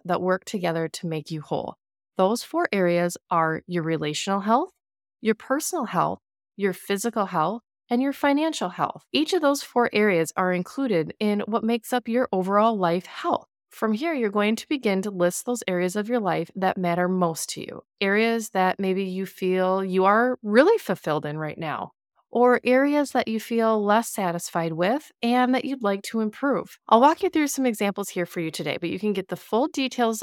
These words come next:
of the worksheet in the link, or I also have this exercise in great detail in my private podcast series where I coach you through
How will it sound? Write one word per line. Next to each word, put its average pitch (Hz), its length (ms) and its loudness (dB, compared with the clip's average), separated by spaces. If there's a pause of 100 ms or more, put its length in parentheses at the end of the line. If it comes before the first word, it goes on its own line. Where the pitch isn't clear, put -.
of 185 280 2 (120)
the 214 120 0
worksheet 185 520 -2
in 202 140 -2
the 240 80 0
link, 240 340 -2 (200)
or 262 140 6
I 254 180 6
also 277 340 4
have 214 360 2
this 208 200 0
exercise 170 720 -4
in 170 200 -4
great 185 420 -2
detail 165 760 -2 (220)
in 240 160 2
my 262 140 0
private 220 420 -2
podcast 202 540 -4
series 165 520 -4
where 175 200 -2
I 175 100 -2
coach - 340 -4
you 240 80 -4
through 175 520 -2